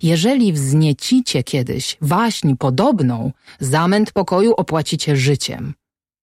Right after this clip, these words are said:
A teraz wszyscy ustąpcie niezwłocznie. Ty, Capulecie, pójdziesz ze mną razem. Ty zaś, Monteki, przyjdziesz po południu na ratusz, gdzie ci dokładnie w tym względzie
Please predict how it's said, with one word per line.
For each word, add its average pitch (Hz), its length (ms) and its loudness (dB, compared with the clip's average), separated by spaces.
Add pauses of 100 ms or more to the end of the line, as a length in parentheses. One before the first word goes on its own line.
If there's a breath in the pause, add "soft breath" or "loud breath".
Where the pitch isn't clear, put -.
(140)
A 156 100 -2
teraz 233 480 0 (200 loud breath)
wszyscy 220 500 0
ustąpcie 147 760 -2
niezwłocznie. 131 760 -2 (560)
Ty, 214 420 2
Capulecie, 226 640 2 (240 loud breath)
pójdziesz 196 580 2 (120)
ze 160 220 0
mną 131 260 2
razem. 127 480 -4 (440)
Ty 226 200 2
zaś, 135 260 -2
Monteki, 156 640 2 (200 loud breath)
przyjdziesz 240 600 2
po 220 180 -2
południu 196 680 2 (340 soft breath)
na 175 200 2
ratusz, 165 640 -2
gdzie 151 240 0
ci 151 180 -2
dokładnie 226 640 2
w - 80 -6
tym 147 180 0
względzie 196 600 2